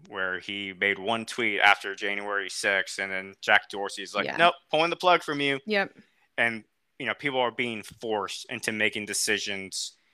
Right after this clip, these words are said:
Speaker 1: and they have to give up their livelihoods. This person willingly made the decision. So,
Speaker 2: Yeah.
Speaker 1: you know what? I don't agree with what's going on,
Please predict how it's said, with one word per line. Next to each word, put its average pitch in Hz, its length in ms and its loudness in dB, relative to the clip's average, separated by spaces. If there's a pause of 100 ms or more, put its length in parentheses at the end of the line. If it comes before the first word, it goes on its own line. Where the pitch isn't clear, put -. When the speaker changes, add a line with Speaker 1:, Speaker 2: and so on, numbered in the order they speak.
(420)
Speaker 1:
and 92 340 0
they 95 100 -2
have 104 220 6
to - 80 -10
give 98 280 0
up 92 140 -2
their 92 120 -6
livelihoods. 101 680 4 (160)
This 139 180 4
person 110 560 -4 (300)
willingly 131 600 -4
made 104 340 0
the 104 80 -10
decision. 95 480 -8
So, - 160 -2
Speaker 2:
Yeah. 196 100 6
Speaker 1:
you 196 40 4
know 135 180 4
what? 131 280 8 (960)
I 113 200 10
don't 113 240 -4
agree 104 260 -8
with 107 180 -10
what's 107 160 -14
going 113 300 -4
on, 165 380 -2